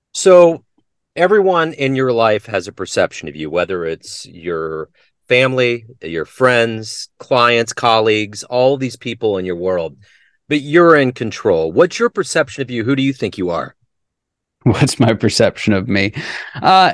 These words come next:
Speaker 2: I am someone, especially if you kind of match it up against the perception that other, uh, people have,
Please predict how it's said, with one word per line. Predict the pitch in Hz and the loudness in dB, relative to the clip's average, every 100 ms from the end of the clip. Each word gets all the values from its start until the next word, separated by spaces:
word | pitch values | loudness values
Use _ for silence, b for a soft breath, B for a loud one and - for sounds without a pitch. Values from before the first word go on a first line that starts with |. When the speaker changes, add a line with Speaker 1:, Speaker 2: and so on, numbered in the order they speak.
| - | 0
Speaker 2:
I | 156 170 208 | 2 4 4
am | 208 202 190 | 6 4 4
someone, | - 190 185 160 | 4 6 6 6
especially | 175 165 - 233 208 226 | 6 4 4 0 4 2
if | 214 | 4
you | 175 | 0
kind | 185 165 | 2 0
of | 135 | 2
match | 143 165 175 185 | 2 2 0 0
it | |
up | 170 170 | 0 0
against | 156 160 156 | -2 -2 -2
the | |
perception | 147 143 160 127 156 151 | -6 -2 -2 -2 -2 0
that | 143 - | 0 0
other, | 151 160 - | 0 0 -2
uh, | 156 151 143 135 - | -2 0 0 -2 -6
people | 170 196 185 | -8 -2 0
have, | 170 180 180 | 2 0 0